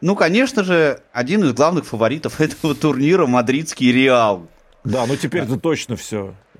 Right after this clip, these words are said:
Speaker 1: Да, теперь точно все. Шестое марта.
Speaker 2: Чемпионат еще не стартовал, да.
Speaker 1: Девяносто первого года. В Москве играли первые в Лужниках. И еще, кстати, я помню, у нас в классе тогда,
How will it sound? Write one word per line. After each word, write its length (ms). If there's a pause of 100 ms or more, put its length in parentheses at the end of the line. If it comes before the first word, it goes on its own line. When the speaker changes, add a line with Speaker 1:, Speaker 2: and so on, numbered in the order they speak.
(100)
Speaker 1:
Да, 260
теперь 280
точно 380
все. 500
Шестое 360
марта. 480 (640)
Speaker 2:
Чемпионат 560
еще 200
не 120
стартовал, 760
да. 360
Speaker 1:
Девяносто 400
первого 760
года. 540 (120)
В 40
Москве 320
играли 220
первые 320
в 40
Лужниках. 460
И 360
еще, 880
кстати, 600 (240)
я 160
помню, 680
у 100
нас 240
в 140
классе 440
тогда, 500